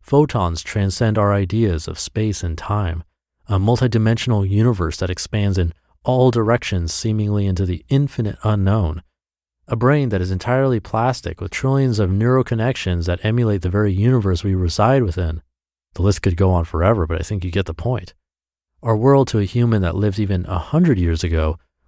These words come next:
would seem like an alien nation colonized our planet in this short window. In my humble opinion, most of us have not ventured far enough.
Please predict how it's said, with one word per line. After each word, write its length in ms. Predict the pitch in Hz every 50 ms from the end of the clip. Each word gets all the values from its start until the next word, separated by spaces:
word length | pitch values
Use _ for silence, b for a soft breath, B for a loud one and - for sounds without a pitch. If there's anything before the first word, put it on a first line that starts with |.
| _ -
would 100 | 92 -
seem 220 | - - 123 120
like 160 | 113 107 92 92
an 220 | 87 82 85 - _ _
alien 420 | - 117 120 123 123 120 104 90 82
nation 360 | 85 82 80 - - 92 90
colonized 540 | - - - 104 107 107 101 101 98 92 -
our 80 | 82
planet 460 | - - - 104 117 131 92 78 73 87
in 100 | 80 82
this 100 | 80 78
short 320 | - - 90 82 82 85
window. 440 | 85 87 92 104 92 80 80 80 _ _ _ _ _ _ _ _ _ _ _ _ _ -
In 80 | - 104
my 100 | 104 104
humble 240 | 110 117 113 113
opinion, 480 | 104 90 - 110 113 113 117 120 120 113 _ _ _ _ _ _ _ _ _ _ -
most 240 | 95 95 90 - -
of 100 | 104 110
us 240 | 113 113 - -
have 160 | - 101 101 101
not 240 | 101 101 110 95
ventured 420 | 85 98 101 104 98 - 117 107 92
far 380 | - - - 104 123 135 135
enough. 420 | 139 147 165 175 - - - -